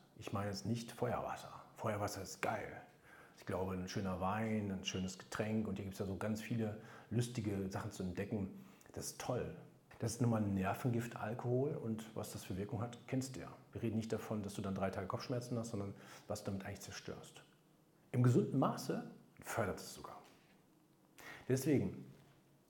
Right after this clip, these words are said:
komme ich zurück zu meiner Eingangssache. Was tust du, wenn niemand hinschaut?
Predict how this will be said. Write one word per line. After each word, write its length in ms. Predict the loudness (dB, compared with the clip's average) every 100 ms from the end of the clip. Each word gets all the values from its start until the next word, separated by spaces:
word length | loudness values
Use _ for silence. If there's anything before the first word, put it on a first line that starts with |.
| 2
komme 180 | 6 6
ich 80 | 6
zurück 380 | 2 2 2 2
zu 100 | 2
meiner 160 | 2
Eingangssache. 640 | 4 2 4 2 4 0 0 -6 -14 -6
Was 340 | -4 -4 -6
tust 380 | -6 -4 -4 2
du, 260 | 2 2 0 -6 -14 -18 -16 -6
wenn 160 | -2
niemand 320 | 0 0 -4 -8
hinschaut? 560 | -4 -2 -2 -6 -12